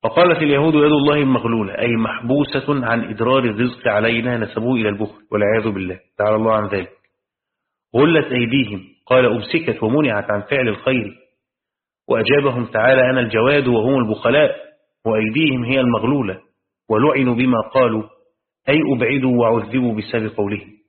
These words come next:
"بل يداه مبسوطتان". قال: وليس المراد حقيقة الجارحة المتركبة، لأنه تعالى منزه عن التركيب،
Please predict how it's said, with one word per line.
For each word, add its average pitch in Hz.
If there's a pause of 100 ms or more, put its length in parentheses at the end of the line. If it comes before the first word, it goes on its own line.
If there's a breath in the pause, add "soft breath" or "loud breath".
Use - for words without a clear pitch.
(600)
"بل 143
يداه 156
مبسوطتان". 117 (1300)
قال: 175
وليس 156
المراد 131
حقيقة -
الجارحة 113
المتركبة، 110 (580)
لأنه 127
تعالى 123
منزه 117 (100)
عن 110
التركيب، 107